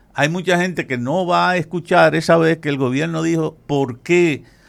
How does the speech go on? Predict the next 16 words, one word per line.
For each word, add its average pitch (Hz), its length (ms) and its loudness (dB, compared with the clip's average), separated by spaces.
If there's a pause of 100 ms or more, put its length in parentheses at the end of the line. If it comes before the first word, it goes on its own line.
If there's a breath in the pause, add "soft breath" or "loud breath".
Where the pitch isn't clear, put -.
(120 soft breath)
se 139 240 -2
toma 160 400 0
una 160 300 -2
medida 143 580 -4
y 147 100 -8
entonces 147 420 -6
después 139 420 -6 (360 soft breath)
se - 200 -2
va 113 120 6
a 127 40 6
declarar 147 560 4
ignorante 151 680 -2
haciendo 156 540 -4
una 165 260 -2
crítica 131 640 -2
injustificada. 107 1080 -10